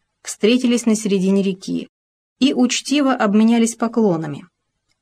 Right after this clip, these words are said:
Потом приехали к тем пунктам, где их ждали. Тут синий плащ отправился в рощу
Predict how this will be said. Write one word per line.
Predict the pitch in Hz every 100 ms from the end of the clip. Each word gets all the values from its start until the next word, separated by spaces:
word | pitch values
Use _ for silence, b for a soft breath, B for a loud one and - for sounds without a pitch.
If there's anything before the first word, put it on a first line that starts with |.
| _
Потом | 185 185 240 277
приехали | 269 247 214 226 226 202
к | -
тем | 190 180 175
пунктам, | 214 214 - 190
где | 175 170 170
их | 165
ждали. | 156 165 165 - - _ _ _ _ _ _ _ _ _ _
Тут | 220 214
синий | - 214 196 190
плащ | 202 233 254 -
отправился | 202 196 202 208 220 220 226
в |
рощу | 226 175 156 - -